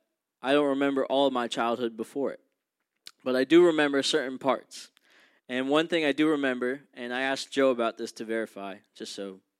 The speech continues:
in case you guys are confused. One thing I do remember is the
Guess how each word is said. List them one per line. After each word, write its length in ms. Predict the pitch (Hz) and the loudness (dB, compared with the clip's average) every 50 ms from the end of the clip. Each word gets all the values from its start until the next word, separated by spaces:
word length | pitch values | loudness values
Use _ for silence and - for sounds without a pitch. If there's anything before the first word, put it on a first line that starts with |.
| _ _ | _ _
in 60 | 110 | -20
case 240 | 104 110 110 104 - | -16 -14 -12 -12 -10
you 100 | 113 110 | -8 -8
guys 160 | 104 104 104 | -8 -8 -8
are 40 | 101 | -10
confused. 520 | - - 95 - - 104 98 95 - - _ _ _ _ _ - - - _ _ _ _ _ _ | -14 -20 -20 -18 -16 -16 -16 -16 -18 -20 _ _ _ _ _ -20 -20 -20 _ _ _ _ _ _
One 200 | - 139 156 165 | -2 -2 0 0
thing 160 | 180 180 165 | 0 2 2
I 80 | 151 143 | 4 4
do 140 | 151 160 | 6 6
remember 380 | 170 170 160 147 135 135 135 135 | 6 6 4 2 0 2 2 2
is 140 | 131 131 120 | 2 2 0
the 240 | 135 127 131 127 | -2 -4 -4 -4